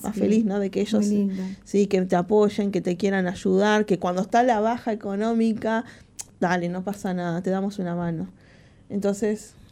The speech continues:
Speaker 2: Una de las cosas para destacar de Ale, que cuando ella se recibió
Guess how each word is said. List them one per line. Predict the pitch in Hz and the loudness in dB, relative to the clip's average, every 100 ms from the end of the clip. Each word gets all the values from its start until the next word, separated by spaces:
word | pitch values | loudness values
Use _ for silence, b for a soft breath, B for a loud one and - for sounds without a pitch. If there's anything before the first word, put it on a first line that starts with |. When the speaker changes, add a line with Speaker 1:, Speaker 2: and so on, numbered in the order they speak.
| b b b b b | b b b b b
Speaker 2:
Una | 247 285 | 4 6
de | 311 | 6
las | 269 | 2
cosas | 262 277 | 0 0
para | 247 208 | 0 0
destacar | 208 202 196 214 226 | 0 0 -2 0 2
de | 208 220 | 2 2
Ale, | 240 214 208 208 | 4 2 2 0
que | 214 208 202 202 - B B B - | 0 2 4 2 0 B B B 0
cuando | 240 233 226 | 2 4 4
ella | 294 | 2
se | 311 247 | 2 0
recibió | 220 214 196 208 214 185 226 | -2 0 2 4 4 4 -2